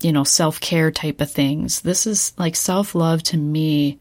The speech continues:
really is about embodying the best aspects of yourself and outwardly expressing that, but also nurturing that from the inside out. And so it really is an inside job. Self-love is an inside job. And I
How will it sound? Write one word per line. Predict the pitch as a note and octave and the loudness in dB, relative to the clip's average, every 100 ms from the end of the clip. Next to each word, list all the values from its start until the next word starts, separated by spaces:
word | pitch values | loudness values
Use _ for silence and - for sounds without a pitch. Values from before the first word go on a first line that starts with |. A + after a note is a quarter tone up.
| - | 0
really | F#3 G#3 A3 | 2 4 4
is | G3 F3 | 2 0
about | D3 D#3+ D#3 | 0 2 2
embodying | - D3+ C#3 C#3+ D3 E3 F#3+ F3 D#3 D3 C#3 C#3+ _ | 0 -2 -2 -4 0 2 4 4 4 2 2 -2 _
the | - | -2
best | E3+ F3+ F#3+ - - - | 0 2 2 0 -4 -4
aspects | F3 D#3+ E3+ - E3 C#3 - - - | 0 2 2 0 -2 -4 -2 -4 -4
of | - E3+ E3+ | -2 0 2
yourself | E3 - D#3+ C#3+ E3+ A#3 - - - | 2 2 0 0 2 0 -2 -10 -2
and | F3+ - | -2 0
outwardly | F#3 - G3+ F3 F3+ | 0 0 0 0 0
expressing | E3 - - D#3 D#3+ E3 D3+ | 0 -2 -2 -2 0 0 0
that, | D3 C3+ - - - | 0 -2 -4 -6 -4
but | F#3 | 0
also | F3 F3+ - | 0 2 2
nurturing | F#3 E3+ F3 G3+ - A3+ F3 D3+ C#3+ C#3+ | 4 4 4 2 2 2 2 2 0 0
that | C#3+ C#3 C#3+ - - - | 0 0 -2 -4 -8 -6
from | - F3 | 2 2
the | E3 | 4
inside | E3+ D#3 - D#3+ D3 | 2 2 0 -2 -2
out. | C#3+ C3+ F#3+ - | -4 -6 -8 -6
And | - E3 | 0 0
so | - E3 D#3+ D#3+ - _ _ - | 2 0 2 0 -4 _ _ -4
it | F#3+ F3+ | -2 2
really | F#3+ G#3+ G#3 | 4 4 4
is | F#3 F#3+ | 4 4
an | E3+ | 4
inside | E3 E3+ - E3 D#3 | 4 2 2 0 2
job. | E3 G#3 E3 | -2 -2 -2
Self-love | - F#3+ A3 A3 E3 E3+ G#3 G3+ | 0 2 2 0 2 4 4 2
is | E3 E3+ | 0 2
an | E3 | 2
inside | E3+ E3+ F3 D#3+ | 2 2 0 0
job. | F3+ F#3+ E3 | 0 -2 -2
And | C#3+ - E3 | -4 -4 -4
I | E3+ F#3 G3+ G#3+ | -2 0 0 0